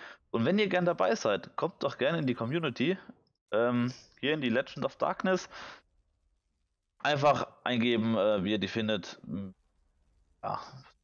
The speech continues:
dazu sagen, hier Community, einfach draufdrücken, suchen, da Community suchen und dann seid ihr dabei. Ja,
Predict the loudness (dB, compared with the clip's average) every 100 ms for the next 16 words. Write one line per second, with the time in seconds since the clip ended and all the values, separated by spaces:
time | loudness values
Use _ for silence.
0 | _ -12 -4 0 0 -2 -6 -4 -4 -2
1 | -2 0 -2 -2 0 0 0 -4 -4 -4
2 | -2 -2 0 -2 -4 -4 -2 -2 -2 -4
3 | -4 -4 -4 -2 -2 -4 -6 -18 -20 _
4 | _ -10 -6 -2 0 0 -2 0 2 2
5 | -2 _ _ -12 -6 -6